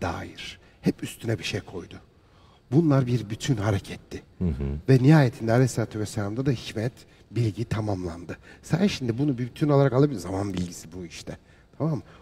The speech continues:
Speaker 1: Bunu böyle bütün olarak almazsan antropoloji, arkeoloji diye bir şey gelir, bunu paramparça eder.
Speaker 2: Hı hı.
Speaker 1: Tamam mı? Nereye gideceğine varamazsın. Kendini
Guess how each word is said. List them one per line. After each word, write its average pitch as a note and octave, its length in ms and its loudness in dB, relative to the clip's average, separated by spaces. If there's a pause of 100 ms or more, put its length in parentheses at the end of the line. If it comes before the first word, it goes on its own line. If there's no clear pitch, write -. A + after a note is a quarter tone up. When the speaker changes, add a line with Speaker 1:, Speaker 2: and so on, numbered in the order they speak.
(120)
Speaker 1:
Bunu D3 280 6
böyle C3+ 180 4
bütün D3+ 180 -2
olarak C3+ 220 6
almazsan C#3 440 4 (340)
antropoloji, A2+ 800 0
arkeoloji A2 480 -2
diye G2+ 120 -4
bir - 40 -14
şey A2+ 160 -2
gelir, A#2+ 240 0
bunu G2+ 180 -10
paramparça G#2+ 600 -4
eder. - 320 -14 (180)
Speaker 2:
Hı F2+ 100 -2
hı. D#2+ 40 0 (480)
Speaker 1:
Tamam D3+ 240 0
mı? G#2 160 -8
Nereye C3+ 260 8
gideceğine A#2 480 0
varamazsın. F2+ 500 -4
Kendini A#2+ 380 -2